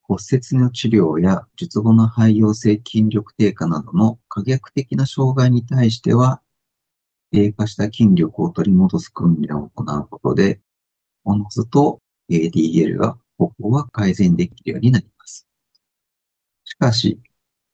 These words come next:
脳血管障害による麻痺などについてはどうでしょうか。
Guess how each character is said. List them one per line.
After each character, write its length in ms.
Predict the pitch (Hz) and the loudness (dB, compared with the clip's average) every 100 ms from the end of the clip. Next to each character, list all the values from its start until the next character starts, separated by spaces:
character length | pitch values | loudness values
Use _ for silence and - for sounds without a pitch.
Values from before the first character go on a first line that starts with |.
| _ _ _ - | _ _ _ 0
脳 220 | 120 127 | 2 2
血 240 | - 123 120 | 0 -2 -2
管 240 | 127 127 | 0 0
障 280 | 123 131 120 - | 0 2 2 2
害 220 | 80 78 | -2 -4
に 140 | 78 | -6
よ 140 | 78 71 | -6 0
る 220 | 185 - - | 0 0 -4
麻 120 | 71 | -10
痺 160 | - 107 | 0 4
な 120 | 110 | 4
ど 140 | 107 | 2
に 160 | 80 78 | -4 -8
つ 160 | - 76 | -8 -8
い 100 | - | -6
て 120 | - | -2
は 180 | 104 101 | 0 0
ど 160 | - - | -2 -4
う 40 | |
で 80 | - | -4
し 140 | - | -8
ょ 60 | - | -14
う 60 | |
か。 120 | - | -18